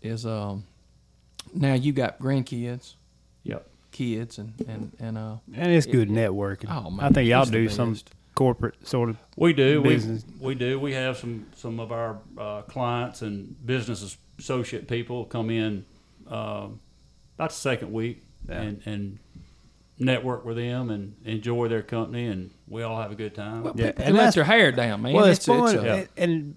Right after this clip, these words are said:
Speaker 3: just by the nature of it, it's kind of exclusive. 'Cause even a guy, if a guy's got a lease or if a guy owns a little bit of land, he may not wanna set a field aside out of his deer hunting or his other management. So if you've got a place that you can do this,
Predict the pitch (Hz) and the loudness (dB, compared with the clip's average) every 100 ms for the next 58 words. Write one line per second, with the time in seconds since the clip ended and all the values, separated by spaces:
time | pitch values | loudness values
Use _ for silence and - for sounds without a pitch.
0 | - 151 190 208 180 165 135 135 160 - | -10 0 2 4 4 4 4 6 6 4
1 | 127 120 113 113 - 180 180 - 175 214 | 4 4 2 -2 -2 -2 -2 0 2 4
2 | 170 117 - - 131 117 - - _ _ | 4 2 -2 -4 -4 -4 -8 -18 _ _
3 | _ _ - 135 165 220 165 135 131 135 | _ _ -6 0 2 2 2 2 2 2
4 | 135 - 113 147 165 135 131 139 123 135 | 2 0 2 4 4 2 2 2 4 4
5 | 135 127 123 104 107 127 135 127 131 123 | 4 2 -2 -6 -4 2 4 4 4 0
6 | 117 120 117 110 120 123 120 110 104 _ | -2 0 0 0 0 0 0 -2 -6 _
7 | _ - _ 151 151 156 165 139 120 127 | _ -20 _ 0 4 6 6 4 2 -2
8 | 107 139 113 - 139 139 117 101 - 131 | -2 0 0 0 0 2 2 0 2 4
9 | 131 117 110 113 104 101 113 123 113 117 | 4 4 4 2 0 -2 2 4 4 2
10 | 107 107 107 117 107 117 139 120 104 104 | 0 -2 0 0 0 0 2 0 -2 -6
11 | - 113 107 113 165 180 156 156 127 - | -2 -2 -2 -2 -2 0 2 2 0 0
12 | 151 151 - 101 127 127 110 113 185 127 | 2 2 -2 -6 -6 -6 -2 0 0 0
13 | 104 117 - | -4 -4 -8